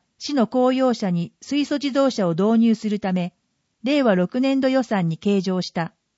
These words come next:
導入後は、通常の公用車として使用するほか、環境イベントへの展示など、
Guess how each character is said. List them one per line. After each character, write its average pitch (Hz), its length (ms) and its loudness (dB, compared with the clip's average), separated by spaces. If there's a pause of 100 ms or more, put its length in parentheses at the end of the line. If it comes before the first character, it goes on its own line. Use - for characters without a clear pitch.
(640)
導 269 200 4
入 285 220 0
後 254 140 4
は、 180 240 0 (260)
通 294 260 0
常 277 220 4
の 269 160 2
公 277 260 2
用 277 200 2
車 208 160 -2
と 190 100 -2
し - 80 -4
て 180 120 -2
使 214 180 -4
用 240 160 4
す 233 120 -2
る 214 120 2
ほ 196 100 -4
か、 180 300 -4 (240)
環 285 260 0
境 294 220 2
イ 285 100 0
ベ 247 160 2
ン 214 80 2
ト - 80 -2
へ 196 140 2
の 175 100 0
展 214 260 2
示 208 140 -2
な 196 120 2
ど、 165 240 -4